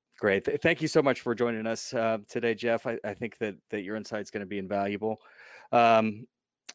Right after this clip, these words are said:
and also with us today is Nate Foss, who is our V P of Partner Relations at Chargebacks nine one one. Um, Nate is here to back me up and help me answer some of the technical questions that were submitted,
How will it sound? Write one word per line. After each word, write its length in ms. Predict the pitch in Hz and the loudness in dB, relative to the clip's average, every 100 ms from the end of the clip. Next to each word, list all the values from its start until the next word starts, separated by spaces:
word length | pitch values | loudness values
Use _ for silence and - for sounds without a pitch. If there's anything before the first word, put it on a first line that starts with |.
| - | -4
and 480 | 147 135 131 123 123 | 0 4 4 4 0
also 340 | 135 170 196 | 2 4 4
with 180 | 170 160 | 0 0
us 100 | 151 | -2
today 200 | 143 131 | 0 2
is 120 | 107 | 2
Nate 220 | 120 131 | 0 -2
Foss, 380 | - 123 120 127 | 0 0 0 0
who 160 | 131 117 | -4 -4
is 100 | 110 | 0
our 200 | 110 104 | 0 0
V 180 | 117 120 | -4 -4
P 160 | 123 | -2
of 120 | 110 | -2
Partner 260 | - 117 113 | 0 -2 0
Relations 520 | 113 110 113 131 113 | -2 0 -2 -4 -8
at 80 | 107 | -8
Chargebacks 480 | - 110 117 107 - | -6 -6 -4 -6 -6
nine 160 | 110 | -6
one 220 | 107 107 107 | -4 -6 -4
one. 320 | 113 120 135 _ _ _ - | -4 -4 -8 _ _ _ 2
Um, 480 | 113 110 107 113 - | 6 6 6 2 -4
Nate 260 | 143 147 | 0 4
is 140 | 147 127 | 4 2
here 180 | 147 135 | 2 4
to 100 | 104 | 4
back 220 | 117 - | 2 0
me 140 | 117 | 2
up 200 | 113 110 117 | 2 2 0
and 100 | 104 | -2
help 160 | 110 | -2
me 140 | 123 110 | -2 -6
answer 220 | - 101 | -6 -8
some 160 | 113 | -6
of 60 | 104 | -2
the 120 | 98 | -2
technical 400 | - 110 107 98 | -2 -6 -8 -12
questions 500 | - 104 - 107 98 | -2 -2 -2 -6 -8
that 120 | 104 82 | -8 -8
were 120 | 95 | -10
submitted, 520 | - 98 101 98 | -10 -8 -6 -6